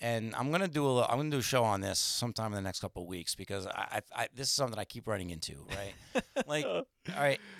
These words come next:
Speaker 1: you can, once religious belief ends, the social scripts will keep a society going for a time, all right? And it's not me that says this, okay? People a lot smarter than I am say this. So the, the, the social scripts will keep things going for a time, but eventually,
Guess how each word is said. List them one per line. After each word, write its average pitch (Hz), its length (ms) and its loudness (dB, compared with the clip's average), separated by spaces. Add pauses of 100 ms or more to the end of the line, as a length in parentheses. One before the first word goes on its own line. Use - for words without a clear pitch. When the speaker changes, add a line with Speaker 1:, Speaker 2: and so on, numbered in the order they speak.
Speaker 1:
you 180 140 -2
can, 196 260 4
once 147 400 4
religious 175 420 2
belief 123 400 0
ends, 101 440 0 (100)
the 113 120 -2
social 147 380 2
scripts - 380 -2
will 98 120 -4
keep 110 240 -6
a 104 40 -4
society 85 560 0
going 82 320 -8
for 73 220 -14
a - 40 -12
time, 67 420 -14 (160)
all 113 80 -2
right? 101 220 0
And 123 120 0
it's 131 180 -2
not 175 220 0
me 156 180 0
that 113 140 -2
says 95 320 0
this, - 180 -8
okay? 101 200 -4
People 123 280 -6
a 101 80 -4
lot 107 200 0
smarter 110 360 2
than 95 120 -2
I 92 160 -2
am 78 200 -8
say 52 180 -8
this. 50 240 -10 (440)
So 131 340 6 (100)
the, 127 220 -2
the, 113 200 0 (260)
the 113 80 2
social 185 380 4
scripts - 360 -2
will 107 100 -2
keep 139 300 -10
things 110 280 -2
going 95 280 -2
for 82 180 -8
a - 40 -12
time, 80 420 -12 (180)
but 107 200 0 (400)
eventually, 127 840 2